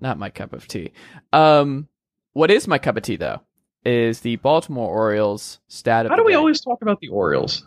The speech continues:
Speaker 2: How do
Speaker 1: They're
Speaker 2: we always end up
Speaker 1: fascinating to me.
Speaker 2: talking about the Orioles?
Speaker 1: John, we're, we're keeping the Baltimore Orioles in business. Like,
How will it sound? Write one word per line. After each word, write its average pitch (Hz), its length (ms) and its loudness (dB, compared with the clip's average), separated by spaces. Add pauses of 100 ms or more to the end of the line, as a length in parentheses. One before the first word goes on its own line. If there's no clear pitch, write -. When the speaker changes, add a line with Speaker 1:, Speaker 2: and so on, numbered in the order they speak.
Speaker 2:
How - 60 -8
do 214 80 2
Speaker 1:
They're 277 40 4
Speaker 2:
we 311 100 4
always 190 300 4
end 170 120 4
up 143 80 0
Speaker 1:
fascinating 135 220 0
to 127 40 -16
me. 120 60 -20
Speaker 2:
talking 107 40 -18
about 101 80 -18
the 98 80 -14
Orioles? 95 480 -16 (300)
Speaker 1:
John, 127 200 0 (280)
we're, 156 260 2
we're 175 140 -4
keeping 220 220 -4
the 170 80 2
Baltimore 123 420 -2
Orioles 104 360 -4
in 107 100 -8
business. - 420 -8
Like, 147 180 2